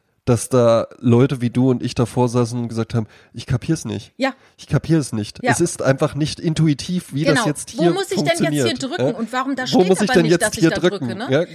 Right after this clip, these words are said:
Speaker 1: genau,
Speaker 2: Ja,
Speaker 1: ja.
Speaker 2: und das ist dann, damit wir, äh, äh, die viel zu alt dafür sind, damit wir wegbleiben.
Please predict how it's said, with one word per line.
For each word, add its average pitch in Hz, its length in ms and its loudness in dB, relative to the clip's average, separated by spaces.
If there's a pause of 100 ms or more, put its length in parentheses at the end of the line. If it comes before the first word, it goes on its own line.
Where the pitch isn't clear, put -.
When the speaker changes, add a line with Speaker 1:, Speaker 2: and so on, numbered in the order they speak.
Speaker 1:
genau, 156 380 2
Speaker 2:
Ja, 110 60 -8 (100)
Speaker 1:
ja. 277 100 4
Speaker 2:
und 302 120 -6
das 302 120 -4
ist 311 160 -10
dann, 294 120 -2
damit 262 300 0
wir, 269 240 0 (420)
äh, 262 380 2
äh, 254 60 0
die 240 160 -2
viel 285 200 -4
zu - 160 -2
alt 285 200 0
dafür 226 260 -2
sind, 185 500 -6
damit 220 220 -4
wir 226 140 -2
wegbleiben. 156 580 -8